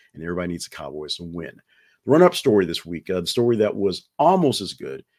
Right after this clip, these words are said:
is Deion Sanders engaging in talks with Colorado and, and South Florida. I'm a football guy, so football things attach to me. I'm a sports guy. They attach to me. And this is a big deal. This is a very big deal, actually.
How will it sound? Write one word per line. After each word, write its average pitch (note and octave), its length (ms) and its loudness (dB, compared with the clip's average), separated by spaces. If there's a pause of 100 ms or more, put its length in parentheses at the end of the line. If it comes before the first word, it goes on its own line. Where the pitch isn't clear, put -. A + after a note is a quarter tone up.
(120)
is F#2+ 420 -2 (420)
Deion C3+ 260 2
Sanders A#2+ 400 -2
engaging G2 400 -2
in F2+ 60 -8
talks F#2 360 -8
with F2 100 -10
Colorado E2+ 480 -8
and, D2 140 -14 (140)
and E2 100 -16
South D2 260 -8
Florida. E2+ 300 -8 (180)
I'm G#2+ 200 -6
a F2+ 40 -6
football F#2 360 -8
guy, D#2+ 180 -8
so - 140 -12
football D#2+ 260 -12
things D2 320 -16 (140)
attach D#2 280 -8
to - 60 -20
me. D2+ 60 -14
I'm C#2+ 60 -14
a - 20 -14
sports - 280 0
guy. - 200 -10 (280)
They E2+ 120 -6
attach E2 340 -8
to - 60 -14
me. - 120 -20 (300)
And F#2 120 -6
this B2+ 320 6
is F#2+ 160 -4
a F#2+ 40 -2
big E2 260 -6
deal. G#2 380 2 (1040)
This - 160 -12
is G#2+ 100 -8
a F#2+ 40 -4
very F#2 360 0
big - 200 -8
deal, - 260 -16
actually. - 380 -18